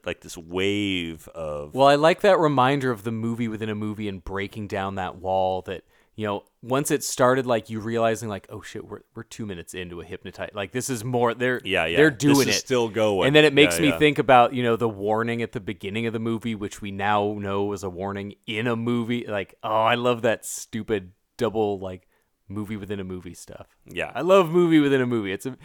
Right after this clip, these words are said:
Speaker 2: it's like when there's a flashback within a flashback. <laughs>
Speaker 1: <laughs>
Speaker 2: It's
Speaker 1: Sure.
Speaker 2: like, "We're going in." It's always just a fun thing in, in these kind of movies.
Speaker 1: I, I mean, I love having characters go to the movies in movies.
Speaker 2: Oh, it's
Speaker 1: I,
Speaker 2: the
Speaker 1: I
Speaker 2: best.
Speaker 1: love movies within a movies. I love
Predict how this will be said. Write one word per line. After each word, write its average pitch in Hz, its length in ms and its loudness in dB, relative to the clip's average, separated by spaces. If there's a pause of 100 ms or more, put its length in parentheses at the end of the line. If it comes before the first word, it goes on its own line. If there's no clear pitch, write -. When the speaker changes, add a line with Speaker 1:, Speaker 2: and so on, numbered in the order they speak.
(180)
Speaker 2:
it's 139 140 0
like 170 200 6
when 160 120 4
there's 156 180 4
a 131 80 4
flashback 120 720 2
within 117 220 -4
a 104 80 -4
flashback. 101 800 -4 (360)
<laughs> - 40 -14
Speaker 1:
<laughs> - 100 -18
Speaker 2:
It's 185 640 6 (140)
Speaker 1:
Sure. 202 160 8
Speaker 2:
like, 247 160 0 (280)
"We're 240 200 6
going 233 380 10
in." 185 720 6 (320)
It's 175 180 0
always 180 340 12
just 156 180 -4
a 156 80 8
fun 131 540 4
thing 113 300 2
in, 101 260 -4
in 107 140 -4
these 104 200 -6
kind 110 200 -4
of 95 60 -6
movies. 92 300 -8
Speaker 1:
I, 180 280 2
I - 20 8
mean, 139 180 0
I 127 120 4
love 143 260 2
having 123 340 0
characters 101 720 -2 (460)
go 98 160 0
to 92 120 -2
the 87 120 -8
movies 80 520 -6
in 90 160 -10
movies. 73 640 -12
Speaker 2:
Oh, 98 140 -4
it's 85 160 -8
Speaker 1:
I, 92 80 -2
Speaker 2:
the 98 60 -2
Speaker 1:
I 87 100 -4
Speaker 2:
best. 98 100 -4
Speaker 1:
love 123 220 4
movies 107 340 -2
within 95 220 -4
a 90 40 -6
movies. 87 300 -6
I 87 60 -4
love 202 420 4